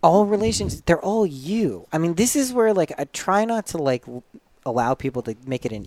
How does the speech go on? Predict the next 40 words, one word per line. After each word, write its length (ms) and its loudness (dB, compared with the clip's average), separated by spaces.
ego 280 0
thing, 360 -6
but 120 0
you 340 -2
are 200 2
the 120 -4
generator 800 -2
of 260 -2
your 160 -2
reality. 560 -6
It 100 -20
doesn't 300 0
negate 560 -4
anything 380 -6
else 260 -6
out 220 -6
there, 340 0
but, 220 -6
like, 360 -10
if 140 -8
you 240 -4
really 340 0
understand 500 -4
that, 120 -6
you 100 -12
get 180 -2
to 80 -4
start 280 -4
to, 80 -4
like, 180 -6
set 340 -2
your 140 -6
intentions 760 -8
of 200 -14
where 280 2
you 180 -6
would 140 -2
like 240 -6
to 80 -8
be 340 -6